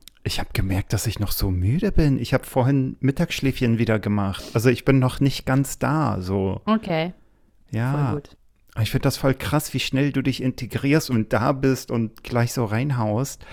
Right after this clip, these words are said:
Speaker 1: Ähm, ich brauch noch ein bisschen. Hängt
Speaker 2: Voll
Speaker 1: mir
Speaker 2: gut.
Speaker 1: alles noch so in den Knochen.
Speaker 2: Voll gut.
Speaker 1: Ja, ja, ja.
Speaker 2: Ist doch super.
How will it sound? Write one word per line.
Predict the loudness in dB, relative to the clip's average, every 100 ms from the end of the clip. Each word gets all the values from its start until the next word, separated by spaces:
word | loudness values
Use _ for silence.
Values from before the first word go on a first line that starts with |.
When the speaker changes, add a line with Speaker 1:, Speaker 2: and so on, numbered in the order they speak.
| -20 -20 -20 -20 -20 -2
Speaker 1:
Ähm, | 2 4 2 0 -4 -8 -6
ich | -2 4
brauch | 4 4
noch | 0
ein | 2 0
bisschen. | -2 -6 -4 -4 -6 -12 _ _ _ _ _
Hängt | 4 6
Speaker 2:
Voll | 6
Speaker 1:
mir |
Speaker 2:
gut. | 4
Speaker 1:
alles | 4 2 2
noch | 0
so | 2 2
in | 4
den | 2 0
Knochen. | 0 -2 0 -2 -2 -6 _ _ _ -20 _ -20 _ -20
Speaker 2:
Voll | -4 -2 0
gut. | 0
Speaker 1:
Ja, | 0 0 -4 -10 _ _
ja, | -4 -2
ja. | -2 -2 -2
Speaker 2:
Ist |
doch | -4
super. | -6 -8 -8 -6